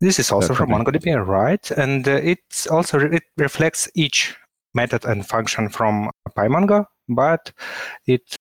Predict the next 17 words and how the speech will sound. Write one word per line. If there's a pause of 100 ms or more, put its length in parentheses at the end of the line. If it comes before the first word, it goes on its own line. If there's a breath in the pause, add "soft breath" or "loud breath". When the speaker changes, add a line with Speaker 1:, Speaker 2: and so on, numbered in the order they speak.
(240)
Speaker 1:
converted,
let's
say,
into (240)
asynchronous
method (360)
and, (100)
uh,
function. (320)
So
it
uses
the
same, (760)
mostly
the
same,